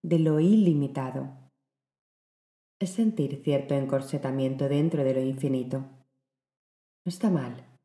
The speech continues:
Como digo, es una experiencia con sus pros y sus contras. Sus pros es nuestra capacidad de materializar, de sentir físicamente,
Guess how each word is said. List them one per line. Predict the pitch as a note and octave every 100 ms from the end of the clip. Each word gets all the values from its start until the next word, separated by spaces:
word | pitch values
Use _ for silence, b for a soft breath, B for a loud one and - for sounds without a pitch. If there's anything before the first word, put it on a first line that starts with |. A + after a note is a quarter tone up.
| _ _ _
Como | - D3+
digo, | D3 D3+ D3+
es | D3+ D3 D3
una | D3+ C3
experiencia | C3+ - C3+ C3+ D3 - -
con | - D3
sus | - F3
pros | - F#3 B3+
y | -
sus | - D#3 -
contras. | - B2+ A#2+ A#2+ - - _ _ _ _ _ _ _ _ _ _
Sus | - E3+
pros | - E3 F3+ C4 - - _ _ _ _
es | F3
nuestra | F3 F3+ F#3+ F#3
capacidad | D3 D3 C3+ D#3 C3+
de | C#3
materializar, | D3+ C3+ C#3 C3+ B2 B2+ - C3+ A#2+ B2+
de | D3
sentir | - D#3+ D3+ G#3+ A3 -
físicamente, | F#3 F3+ F3 C#3+ C#3 C3+ B2+ C3 C3